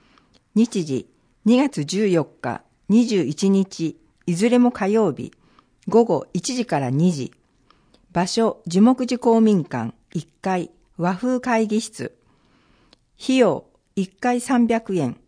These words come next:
初回は無料で体験できます。申し込み、お申し込み不要です。直接会場にお越しください。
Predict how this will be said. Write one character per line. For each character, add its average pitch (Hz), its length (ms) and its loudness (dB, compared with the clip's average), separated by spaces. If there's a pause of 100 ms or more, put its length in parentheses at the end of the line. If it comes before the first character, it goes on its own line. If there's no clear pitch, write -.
(360)
初 214 220 -4
回 262 260 -2
は 247 180 0
無 233 180 4
料 247 220 2
で 143 100 -2
体 202 260 -2
験 190 240 -2
で 170 120 -2
き 165 140 -8
ま 160 140 -6
す。 - 180 -20 (840)
申 247 200 4
し - 100 -8
込 247 140 0
み、 220 300 2 (580)
お 196 100 2
申 240 200 4
し - 80 -8
込 262 100 -2
み 247 120 4
不 233 140 -2
要 220 220 4
で 202 120 0
す。 - 180 -20 (500)
直 226 160 0
接 269 260 -4
会 247 260 0
場 233 180 2
に 220 100 4
お 180 40 0
越 214 160 -2
し - 80 -10
く - 100 -6
だ 202 100 0
さ 185 220 -4
い。 - 140 -12